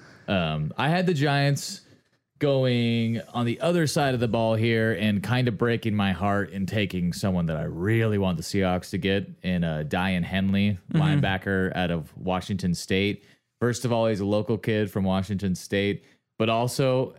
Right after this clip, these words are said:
Speaker 1: have you seen any interviews with this kid?
Speaker 2: No.
Speaker 1: He's really funny. Like, he's just got a total Seahawk personality, in my opinion. His, his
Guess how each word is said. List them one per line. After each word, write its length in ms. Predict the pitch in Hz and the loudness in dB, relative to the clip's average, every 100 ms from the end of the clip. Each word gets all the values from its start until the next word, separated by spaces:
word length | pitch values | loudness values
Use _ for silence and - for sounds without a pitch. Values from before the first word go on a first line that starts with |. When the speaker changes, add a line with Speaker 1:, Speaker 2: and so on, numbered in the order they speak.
| - | -8
Speaker 1:
have 160 | 101 | -2
you 160 | 104 120 | 2 2
seen 240 | 123 135 | 2 2
any 240 | 131 127 101 | 2 2 2
interviews 460 | 90 90 95 95 | 2 2 0 0
with 100 | 98 | -2
this 180 | 90 98 | -2 -4
kid? 460 | - 107 101 104 - | -2 0 0 -2 0
Speaker 2:
No. 320 | 160 143 127 | 2 4 2
Speaker 1:
He's 200 | 120 113 | 2 0
really 420 | 92 92 98 82 | -2 0 0 0
funny. 520 | 73 - 76 69 - - - | -4 -4 -4 -4 -10 -10 -4
Like, 240 | 92 87 | -2 -2
he's 240 | 120 123 | 0 0
just 140 | 117 135 | 0 0
got 180 | 143 117 | 0 0
a 80 | |
total 400 | 98 - 107 101 | 0 0 2 2
Seahawk 500 | 90 - 101 85 78 | -2 0 0 0 -2
personality, 680 | - 85 80 78 76 76 76 | -4 -6 -4 -4 -4 -4 -4
in 80 | 76 | -6
my 140 | 73 | -6
opinion. 420 | 73 - 78 76 78 | -8 -6 -6 -2 -2
His, 260 | 90 92 | -2 -2
his 320 | - 95 98 | -2 -4 -4